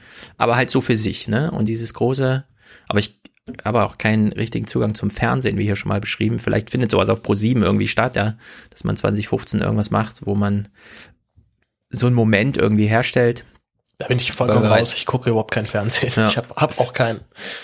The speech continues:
Speaker 1: Ja.
Speaker 2: Vermisse das
Speaker 1: Also,
Speaker 2: auch nicht.
Speaker 1: genau. Ich auch nicht. Und, äh, mir ist aber aufgefallen, dass das ein bisschen so ein Defizit ist. Man könnte mehr von solchen Sachen schaffen.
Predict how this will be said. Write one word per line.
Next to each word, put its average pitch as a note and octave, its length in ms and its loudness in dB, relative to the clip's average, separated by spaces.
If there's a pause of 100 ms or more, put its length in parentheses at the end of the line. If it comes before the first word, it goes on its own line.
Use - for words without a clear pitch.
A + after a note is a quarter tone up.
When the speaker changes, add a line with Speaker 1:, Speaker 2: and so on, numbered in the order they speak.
(160)
Speaker 1:
Ja. G#2+ 180 4
Speaker 2:
Vermisse A#2+ 300 -2
das - 120 -2
Speaker 1:
Also, G#2 160 2
Speaker 2:
auch G2 40 -10
nicht. A2 120 -10
Speaker 1:
genau. G#2 220 2 (460)
Ich G#2 200 -4
auch G#2 120 2
nicht. G#2+ 180 0
Und, G2 280 0 (300)
äh, G2 440 -2
mir G2+ 140 0
ist A2 80 2
aber A#2 120 2
aufgefallen, A2 480 0
dass G#2+ 160 -2
das - 420 -6 (300)
ein - 360 -12
bisschen G#2 500 0
so - 160 -4
ein F#2+ 80 0
Defizit G#2+ 500 -6
ist. - 240 -10 (460)
Man A2 100 0
könnte C3+ 240 2
mehr G#2+ 260 4
von G#2 160 -2
solchen G2+ 280 -2
Sachen G2+ 240 -4
schaffen. A2+ 360 -10